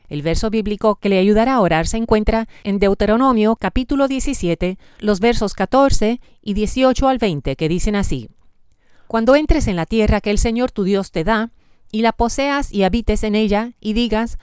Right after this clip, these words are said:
'Pondré un rey sobre mí como todas las naciones que me rodean', y cuando él se siente sobre el trono de su reino, escribirá para sí una copia de esta ley en un libro,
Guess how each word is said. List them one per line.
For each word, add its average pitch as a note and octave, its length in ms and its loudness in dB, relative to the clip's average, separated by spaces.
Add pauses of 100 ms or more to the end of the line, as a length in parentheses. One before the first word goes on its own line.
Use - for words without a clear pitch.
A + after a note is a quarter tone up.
(160)
'Pondré G#3 360 2
un C4 140 0
rey B3+ 200 2
sobre G3 300 0
mí A#3+ 200 -4
como G3 240 -4
todas A3+ 360 0
las F3 160 -6
naciones G#3+ 480 -2
que G3 100 -4
me F#3+ 100 0
rodean', G3 520 -2 (560)
y A3 80 -6
cuando A3+ 320 4
él C#4+ 140 4
se D4+ 120 2
siente C4+ 380 -2
sobre G3 260 2
el F3 80 -2
trono A#3+ 300 0
de F#3 100 0
su - 160 -4
reino, A3 420 -2 (300)
escribirá G#3+ 580 0
para C4 240 2
sí B3 400 -2
una C4+ 300 -2
copia C#4 380 4
de F#3+ 80 0
esta B3+ 200 0
ley G3+ 300 2
en A3 160 2
un C4 140 2
libro, D3 400 2